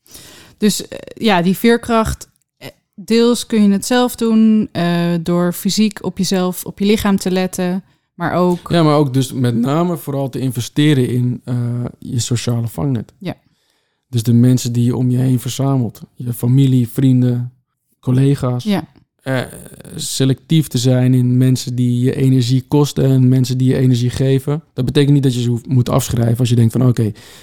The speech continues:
Speaker 2: ik heb deze persoon geïdentificeerd als iemand die mij heel veel energie kost." Want dat, dat kan, hè. Kan een hele goede vriend of vriendin zijn. Elke keer als je afspreekt, denk je wel, "Pff, zo, ik ben moe."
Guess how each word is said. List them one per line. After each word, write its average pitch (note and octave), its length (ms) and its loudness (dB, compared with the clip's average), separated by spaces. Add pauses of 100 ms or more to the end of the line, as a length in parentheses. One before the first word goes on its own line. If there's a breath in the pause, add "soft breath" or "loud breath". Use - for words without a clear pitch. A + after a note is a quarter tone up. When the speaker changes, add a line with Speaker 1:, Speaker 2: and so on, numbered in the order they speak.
Speaker 2:
ik A#2 100 -6
heb A#2+ 100 0
deze B2 300 4
persoon B2 400 2
geïdentificeerd B2 880 0
als B2 140 0
iemand B2+ 240 2
die B2 100 4
mij B2 160 4
heel B2+ 140 4
veel B2 120 -4
energie C3 460 4
kost." C#3 340 2
Want C3 120 0
dat, C3+ 180 0
dat D3 160 -2
kan, D#3+ 200 2
hè. C3+ 120 -2 (600)
Kan C3 140 0
een A#2+ 60 6
hele B2+ 180 4
goede C3+ 240 0
vriend C#3 240 -2
of C3 80 -2
vriendin C#3+ 280 0
zijn. A#2+ 340 -2 (220 soft breath)
Elke C3 180 0
keer C#3 120 2
als C3 80 2
je A#2+ 60 0
afspreekt, C3 400 2
denk B2+ 140 4
je C3 60 2
wel, A#2 200 0 (120)
"Pff, - 580 -18 (420 loud breath)
zo, C3+ 520 -4 (400)
ik B2+ 100 -4
ben C3+ 160 4
moe." C#3 260 6